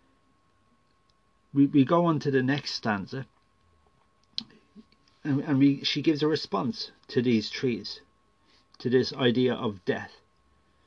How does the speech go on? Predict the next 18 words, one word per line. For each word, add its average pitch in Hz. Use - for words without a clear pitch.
And 135
it's -
kind 139
of 127
like 120
an 127
acceptance. 123
Uh, 233
it 123
starts 196
off 156
where 147
she 139
says, 135
"I'm 131
cheated 165
by 131
joylessness." 117